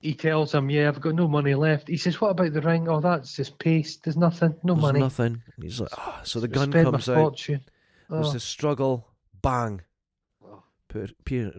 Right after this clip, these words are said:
Speaker 2: Peter Cushing falls
Speaker 1: Do you
Speaker 2: to the
Speaker 1: like
Speaker 2: floor
Speaker 1: one of those
Speaker 2: dead.
Speaker 1: struggles where people are wrestling over a gun, you don't know who's been shot, and you try to guess by the face,
Speaker 2: I
Speaker 1: the grimace?
Speaker 2: hate those
Speaker 1: You're not a
Speaker 2: scenes.
Speaker 1: fan,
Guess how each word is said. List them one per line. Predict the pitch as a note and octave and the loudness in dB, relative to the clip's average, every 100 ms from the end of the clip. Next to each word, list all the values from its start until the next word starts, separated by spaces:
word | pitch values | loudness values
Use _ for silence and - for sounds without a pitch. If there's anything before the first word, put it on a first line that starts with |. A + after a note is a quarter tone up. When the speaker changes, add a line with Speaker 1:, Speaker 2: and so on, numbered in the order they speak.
| - | -14
Speaker 2:
Peter | - A2 | -6 -6
Cushing | - A2 A2+ | -6 -8 -8
falls | G#2 A2+ G#2+ | -4 -2 -2
Speaker 1:
Do | D3+ | 2
you | |
Speaker 2:
to | F#3 | 2
the | |
Speaker 1:
like | F#3 F#3 | 4 4
Speaker 2:
floor | |
Speaker 1:
one | E3+ D#3+ | 4 4
of | |
those | C#3+ C3 | 2 0
Speaker 2:
dead. | - | 0
Speaker 1:
struggles | C#3+ C3 A#2 A2 | -2 0 0 0
where | B2+ | 0
people | A2+ - C3 C3+ | -2 -2 -4 0
are | A#2+ | 0
wrestling | A2 B2 A#2+ - A2 | 2 0 0 -4 -2
over | A2 G#2+ | 0 0
a | G#2 | 0
gun, | A2+ G#2+ F#2+ | 0 -2 -2
you | |
don't | F2 A2+ G#2 | -4 -2 -2
know | G2 | -4
who's | G2 F2+ | -6 -8
been | G2+ | -8
shot, | F2+ - G#2+ F#2 | -6 0 2 0
and | F#2+ | -2
you | G2+ - _ - | -6 -6 _ -2
try | C3+ | 0
to | A#2 | 2
guess | A#2+ A2 - | 2 2 0
by | G#2+ G2+ | -4 -4
the | F#2 | -4
face, | - A#2 F2+ | -2 0 0
Speaker 2:
I | B2+ C3 B2+ | 0 0 2
Speaker 1:
the | G#2 | 0
grimace? | G#2+ A2 G#2 | 2 0 0
Speaker 2:
hate | B2+ A2+ - - - _ _ _ _ _ _ - | 0 -2 -6 -14 -14 _ _ _ _ _ _ -6
those | A#2+ G#2+ | -4 -2
Speaker 1:
You're | B2+ B2 | 0 2
not | B2 | 2
a | |
Speaker 2:
scenes. | F#2 B2 A2+ | 2 0 0
Speaker 1:
fan, | F#2 | -8